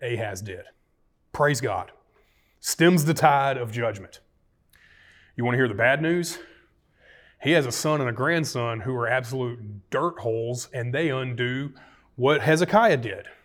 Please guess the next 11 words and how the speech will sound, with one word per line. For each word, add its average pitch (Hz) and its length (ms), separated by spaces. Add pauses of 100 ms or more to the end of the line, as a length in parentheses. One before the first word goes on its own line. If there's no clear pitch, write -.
(480)
And 127 120
they 165 80
go 147 240
right 117 540
back 185 320
to 151 60
what 180 140
Ahaz 131 440
did. 92 260 (2750)
Praise 98 240
God, 139 400